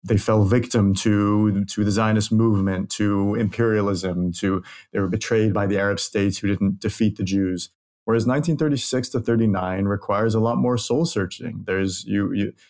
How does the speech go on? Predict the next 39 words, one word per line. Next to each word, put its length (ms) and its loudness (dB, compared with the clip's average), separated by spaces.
it's 160 -8
not 180 2
easy 260 4
to 120 -2
explain 460 0
to 80 0
yourself 600 -2
as 180 2
an 80 4
Arab 380 0
why 320 2
so 220 0
much 220 0
Arab 320 0
blood 300 2
was 180 0
shed 380 -2
by, 340 -4
by 120 -2
fellow 380 0
Arabs. 380 -4
So 140 -8
I 60 -4
think 160 -2
that's 120 0
part 240 0
of 80 2
the 80 2
reason 260 4
it's 100 -2
been 140 -2
somewhat 320 0
marginalized 720 0
in 120 0
the, 140 -4
in 120 -4
the 80 -4
Palestinian 680 -2
discourse. 560 0